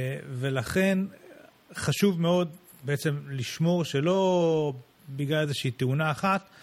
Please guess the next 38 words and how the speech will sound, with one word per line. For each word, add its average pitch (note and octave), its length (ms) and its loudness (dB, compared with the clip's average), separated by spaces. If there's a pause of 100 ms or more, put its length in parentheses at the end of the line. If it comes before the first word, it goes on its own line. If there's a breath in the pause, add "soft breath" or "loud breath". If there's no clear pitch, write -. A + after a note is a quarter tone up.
(360 loud breath)
יש F3+ 140 4
הרבה G#3+ 200 4
מה G#3+ 120 4
ללמוד, G3 320 4
וצריך F3+ 300 0
לתקן G3+ 240 2
את G3 100 0
הדברים E3+ 380 0
שגרמו D#3+ 360 0
לתאונות D#3+ 480 -2
האלה, D#3 360 2
ואני C3 340 -2
חושב C3+ 200 -4
שהם, D3+ 1200 -2
הם D#3+ 120 2
קורים E3 380 0
בקצב D#3 360 -2
הרבה C#3 340 2
יותר F#3+ 220 2
מהיר, G#3+ 400 2 (720 loud breath)
אה, C#3 60 0 (340)
מתחקירים B2+ 1600 -2
של C3+ 160 -2
תאונות B2+ 340 -2
רגילות, B2+ 440 0
ונגיד A#2+ 300 -4
מה C3+ 120 -2
המשטרה C3 640 -4
או A#2+ 400 -4
חברות B2 360 -2
הרכב B2+ 300 0
האחרות B2 440 0
עושות B2 240 -6
לגבי A#2+ 460 -2
איך C#3 160 -2
אפשר C3 220 -2
למנוע B2+ 320 0
אותן, D3 300 -2